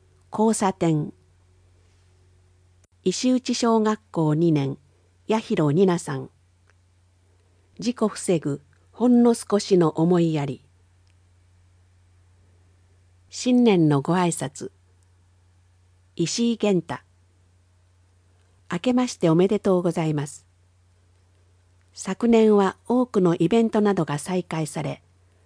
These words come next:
区でもコロナ禍前のにぎわいを取り戻しつつあります。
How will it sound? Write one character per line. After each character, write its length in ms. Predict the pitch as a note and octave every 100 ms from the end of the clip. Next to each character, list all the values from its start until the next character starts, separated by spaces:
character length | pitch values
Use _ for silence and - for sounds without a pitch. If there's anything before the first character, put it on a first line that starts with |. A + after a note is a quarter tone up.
| _ _ _ -
区 100 | -
で 140 | G#3+
も 260 | F#3 D#3 - -
コ 120 | A3
ロ 100 | B3
ナ 140 | B3
禍 140 | B3 G3+
前 280 | G3+ G3 F3+
の 180 | D#3
に 160 | D#3+ F3
ぎ 140 | A3
わ 160 | G#3+ G3+
い 100 | F#3+
を 160 | F#3 E3+
取 200 | - G3+
り 60 |
戻 240 | A3 A3 G#3+
し 100 | -
つ 160 | -
つ 120 | -
あ 80 | D#3
り 140 | D3+ C#3
ま 120 | C3+
す。 200 | -